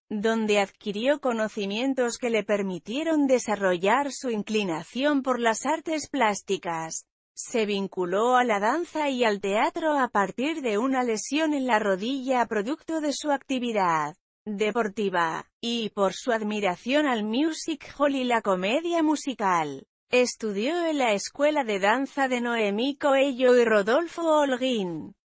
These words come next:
Estudió mimo, tap, clown y actuación con Alberto Agüero, canto con Ana Carfi y teatro con Inés Estevez. En mil novecientos ochenta y cuatro creó, junto a Aníbal Pachano,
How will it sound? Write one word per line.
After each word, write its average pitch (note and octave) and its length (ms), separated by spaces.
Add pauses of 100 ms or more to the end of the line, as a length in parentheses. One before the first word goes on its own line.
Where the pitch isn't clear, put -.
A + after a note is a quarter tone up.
(200)
Estudió G#3+ 720
mimo, F#3+ 760 (180)
tap, G3 460 (240)
clown A#3 460
y A#3 80
actuación G#3 760
con B3+ 220
Alberto G#3 540
Agüero, G#3+ 880 (340)
canto C#4+ 460
con F#3+ 260
Ana B3+ 260
Carfi C4+ 580
y G#3 40
teatro A#3 640
con A#3 180
Inés A3+ 480
Estevez. E3+ 800 (300)
En G#3 280
mil B3+ 300
novecientos B3+ 760
ochenta A3+ 340
y F3+ 120
cuatro C#4+ 480
creó, F3+ 640 (240)
junto C#4 640
a A#3 160
Aníbal C#4 500
Pachano, G3 800